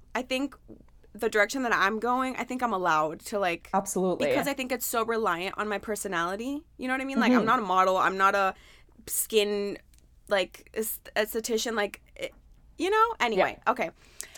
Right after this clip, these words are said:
Speaker 1: So, I wanna start by asking you a question, and my question is, if somebody asked you, and I know this is a complicated answer, but just
Speaker 2: Okay.
Speaker 1: give me, like, a point blank answer and then we'll elaborate. If someone asks you, asked you,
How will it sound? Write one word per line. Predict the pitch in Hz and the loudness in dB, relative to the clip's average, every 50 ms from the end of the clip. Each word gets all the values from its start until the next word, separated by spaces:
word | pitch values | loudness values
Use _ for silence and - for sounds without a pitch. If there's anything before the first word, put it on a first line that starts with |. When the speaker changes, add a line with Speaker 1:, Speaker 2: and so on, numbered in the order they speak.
| - _ | -20 _
Speaker 1:
So, | - - 277 254 247 233 233 214 - - - - _ - _ _ - - - - - | -6 -2 0 2 2 2 0 0 -2 -6 -10 -20 _ -20 _ _ -20 -20 -14 -6 -4
I | 240 240 | -4 -2
wanna | 277 339 339 | -2 -2 -2
start | - 262 220 | -2 -2 -2
by | 214 | -2
asking | - - 185 185 - - 208 202 | 0 0 -2 -2 -4 -6 -10 -10
you | 196 | -10
a | 196 | -8
question, | - 175 175 - - 190 180 180 226 262 294 - - | -8 -10 -10 -8 -8 -8 -6 -6 -8 -10 -10 -14 -10
and | - 208 | -8 -6
my | 208 202 | -6 -6
question | 202 - 233 220 220 - 240 226 | -6 -4 -6 -6 -4 -4 -6 -6
is, | 196 190 185 180 185 185 - - - - - - - - - - - - - - - | -6 -6 -8 -8 -10 -10 -12 -14 -16 -18 -20 -20 -20 -20 -20 -20 -20 -20 -20 -12 -8
if | - 220 | -8 -6
somebody | - 269 262 294 359 339 | -4 -4 -4 -4 -4 -2
asked | - - 185 175 - - - - | -2 -2 -2 -2 -4 -6 -10 -8
you, | 175 160 147 151 180 - - - - - - - _ - - - - - - _ - _ - - - - - - _ - - - _ _ - | -8 -8 -8 -10 -12 -14 -18 -20 -20 -20 -20 -20 _ -20 -20 -20 -20 -20 -20 _ -20 _ -20 -20 -20 -20 -20 -20 _ -20 -20 -20 _ _ -8
and | - 226 220 | -4 -2 -2
I | 214 | 0
know | 220 214 | 0 -2
this | 214 226 - | -2 -4 -6
is | 247 220 | -6 -10
a | 220 | -10
complicated | - - 190 175 196 - - 190 180 175 | -10 -10 -12 -12 -12 -12 -8 -8 -6 -6
answer, | 170 160 160 156 - 165 | -6 -10 -10 -10 -12 -8
but | - 185 185 | -8 -6 -4
just | 233 240 185 | 2 2 2
Speaker 2:
Okay. | - | 2
Speaker 1:
give | 226 | 2
me, | 233 233 233 | -6 -6 -4
like, | 226 196 180 - | -4 -4 -6 -6
a | 160 | -12
point | - - - 202 175 175 | -14 -12 -10 -10 -10 -8
blank | - 190 175 175 170 170 | -8 -6 -6 -6 -6 -6
answer | 170 170 175 214 | -8 -6 -6 -6
and | 208 202 | -6 -6
then | 180 170 | -6 -6
we'll | 170 165 156 | -6 -6 -6
elaborate. | 170 165 160 160 - 160 - | -6 -6 -8 -8 -10 -12 -10
If | - 196 | -10 -8
someone | - 240 254 240 | -8 -6 -4 -2
asks | 220 202 208 - - - - - | -2 -2 -4 -4 -10 -14 -14 -14
you, | - - - | -16 -10 -2
asked | - 180 180 175 - - - 190 | -2 -2 -2 -2 -8 -12 -12 -10
you, | 170 170 - - | -8 -8 -8 -10